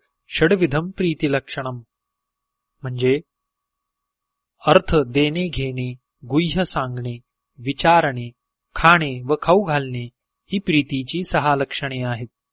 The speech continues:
"हे प्रीतीचे लक्षण मनात आणून आता तुमच्या बरोबर येतो," असे म्हणून ते तिघे चालत गोमती नदीच्या तीरावर पोहोचले.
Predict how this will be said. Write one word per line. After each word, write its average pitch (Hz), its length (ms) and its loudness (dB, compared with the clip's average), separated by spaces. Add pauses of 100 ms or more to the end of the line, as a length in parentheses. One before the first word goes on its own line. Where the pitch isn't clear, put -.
(600)
"हे 208 140 4
प्रीतीचे 190 600 2
लक्षण 156 340 0
मनात 143 400 2
आणून 131 360 0
आता 123 280 0
तुमच्या 131 400 -4
बरोबर 123 380 -2
येतो," 127 380 -4 (520)
असे 208 220 6
म्हणून 151 300 0
ते 131 160 -4
तिघे 131 360 -2
चालत 131 360 2
गोमती 143 600 -2
नदीच्या 123 520 -2
तीरावर 123 460 -2
पोहोचले. 120 480 -6